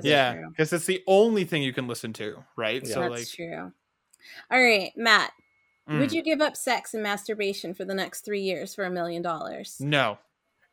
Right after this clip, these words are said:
Speaker 3: Okay. That was easy.
Speaker 2: No.
Speaker 1: <laughs> That
Speaker 2: No.
Speaker 1: was quick. <laughs>
Speaker 2: No.
Speaker 3: Darren, for
Speaker 2: No, no.
Speaker 3: one million dollars,
Speaker 1: Yeah.
Speaker 3: would you give up all good tasting food and only be allowed to eat low budget hospital food for the next year and a half?
Speaker 2: <laughs>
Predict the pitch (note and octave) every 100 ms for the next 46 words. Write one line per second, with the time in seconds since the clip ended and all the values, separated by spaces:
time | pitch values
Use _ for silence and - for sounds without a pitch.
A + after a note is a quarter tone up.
0 | - - - - - _ - - _ -
1 | F#3 C#3+ C#4+ C4+ C#3 C#3+ G4+ - _ _
2 | _ C3 D#3+ F#3+ F3+ D#3 D3+ F#3+ D#3 -
3 | - D3 B2 G2+ B3 - _ _ _ _
4 | _ _ _ _ C4+ C#4 C4 G#3 G#3+ B4+
5 | - G4 - E3+ F#3 D#3+ - C#4+ C4 B3
6 | G#3+ E3 C3 G#4 - - _ _ _ _
7 | _ _ - - G#3+ D4 F4+ D#4+ B3+ C4
8 | A#3+ G#3+ F#3+ - A3 C4 C#4 C#4 C#4 B3+
9 | - A#3+ A#3 A3+ F#3+ F#3 A3 B3+ D4+ C#4
10 | C#4 B3 G#3+ G#3+ G3+ F#3+ F#3+ F#3 A#3 A3+
11 | G#3+ - - G#3+ - G3+ F#3 - F3 E3+
12 | F#3+ F3+ F3+ F#3+ F#3+ - F#3+ E3+ D#3+ D#3+
13 | D#3+ D2 -